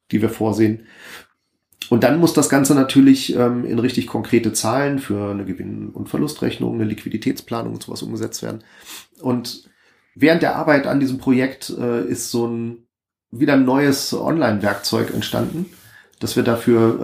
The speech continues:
ähm, benutzen, wo halt immer die Zahlen, die uns schon bekannt sind oder wo wir, ähm, belastbare Schätzer für haben, äh, immer eingearbeitet werden.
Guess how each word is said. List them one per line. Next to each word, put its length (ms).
ähm, 180
benutzen, 560
wo 200
halt 160
immer 340
die 220
Zahlen, 680
die 160
uns 220
schon 260
bekannt 440
sind 460
oder 400
wo 180
wir, 420
ähm, 580
belastbare 800
Schätzer 460
für 280
haben, 380
äh, 300
immer 180
eingearbeitet 800
werden. 440